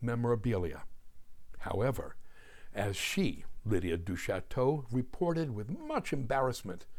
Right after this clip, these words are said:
and deep regret, this trunk was lost around nineteen fifty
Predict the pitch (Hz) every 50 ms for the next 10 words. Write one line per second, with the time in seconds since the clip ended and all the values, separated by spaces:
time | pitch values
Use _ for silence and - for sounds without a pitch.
0 | - - - - - - 101 92 87 - - - 202 180 - - 120 117 113 98
1 | - 104 101 - - - - - - - - - - - - - - - - -
2 | - - - 143 123 - - - - - - 175 175 190 185 - - - 156 156
3 | 127 123 135 127 143 180 185 185 151 101 - - - - - - - - - 135
4 | 131 135 135 131 135 127 117 123 135 151 151 135 - - 151 143 139 127 - -
5 | 147 - - - - 87 87 -